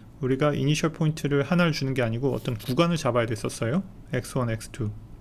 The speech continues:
그것의 가장 기본되는 아이디어가 바로 바이너리 서치입니다. 이 바이너리 서치를 형-, 통해서 어떻게, 어, 이 루트를 계산할 수 있느냐.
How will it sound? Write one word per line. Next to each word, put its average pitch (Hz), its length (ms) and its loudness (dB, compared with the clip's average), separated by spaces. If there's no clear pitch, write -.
그것의 160 380 2
가장 151 320 2
기본되는 151 560 2
아이디어가 123 680 2
바로 135 420 2
바이너리 120 380 0
서치입니다. - 580 -4
이 127 60 -2
바이너리 151 400 4
서치를 165 480 2
형-, 151 200 0
통해서 143 640 0
어떻게, 165 640 0
어, 120 400 -2
이 117 480 0
루트를 135 420 2
계산할 127 340 0
수 - 140 -4
있느냐. 107 380 0